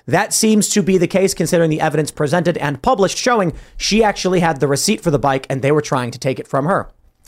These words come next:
Yet Ben Crump and all of these activists came out and said that she was a racist Karen. Well, her uncle has launched a GoFundMe to support her. So we're gonna talk a lot about self-defense and criminal justice because we also have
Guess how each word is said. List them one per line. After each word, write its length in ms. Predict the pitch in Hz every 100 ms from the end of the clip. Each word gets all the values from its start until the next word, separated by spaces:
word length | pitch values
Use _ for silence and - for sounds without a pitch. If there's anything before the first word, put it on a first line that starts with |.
| - -
Yet 180 | 151 127
Ben 220 | 160 233
Crump 320 | - - 208
and 140 | - 143
all 200 | 135 202
of 80 | 220
these 140 | 196
activists 420 | 202 196 160 -
came 240 | - 208 180
out 240 | 151 - _ - -
and 120 | 156
said 120 | 160
that 120 | 151
she 160 | - 180
was 160 | 190 160
a 40 |
racist 420 | 139 160 156 156
Karen. 240 | - 120 113
Well, 320 | 143 160 - _ _
her 180 | - 156
uncle 280 | 196 233 208
has 120 | 147
launched 320 | 151 160 -
a 60 | 151
GoFundMe 640 | 143 131 165 160 165 165
to 100 | -
support 420 | 131 135 185 196
her. 120 | 196 190
So 140 | 175
we're 100 | 202
gonna 140 | 294
talk 220 | - 208 180
a 40 |
lot 240 | 165 170
about 340 | 170 131 151 -
self-defense 880 | - 156 - 139 185 180 180 - - - - -
and 320 | 160 156 139
criminal 300 | - 160 147
justice 380 | 113 180 185 165
because 300 | 170 170 143
we 100 | 185
also 260 | 226 202
have 440 | 156 143 127 160